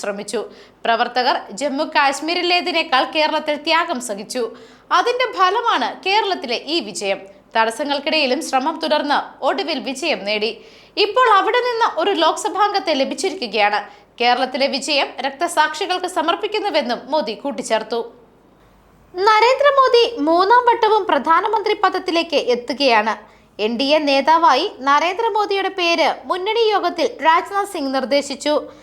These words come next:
അമിത്ഷായും നിതിൻ ഗഡ്കരിയും പിന്താങ്ങി. ഭരണഘടനയെ വണങ്ങി പ്രസംഗം തുടങ്ങിയ മോദി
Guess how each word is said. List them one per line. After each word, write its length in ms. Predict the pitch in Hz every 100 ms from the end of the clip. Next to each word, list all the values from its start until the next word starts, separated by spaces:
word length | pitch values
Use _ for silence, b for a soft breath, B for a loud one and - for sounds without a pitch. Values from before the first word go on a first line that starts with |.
| B B B 349
അമിത്ഷായും 600 | 392 466 - 508 466 453 -
നിതിൻ 260 | 311 349 453 415
ഗഡ്കരിയും 560 | 381 381 453 415 330 269
പിന്താങ്ങി. 500 | 269 247 285 277 285 285 B B B 208
ഭരണഘടനയെ 680 | 269 277 277 294 311 302 330 302
വണങ്ങി 340 | 302 294 277 349
പ്രസംഗം 420 | 285 285 320 320 339
തുടങ്ങിയ 340 | 339 320 320 320 302
മോദി 320 | 285 302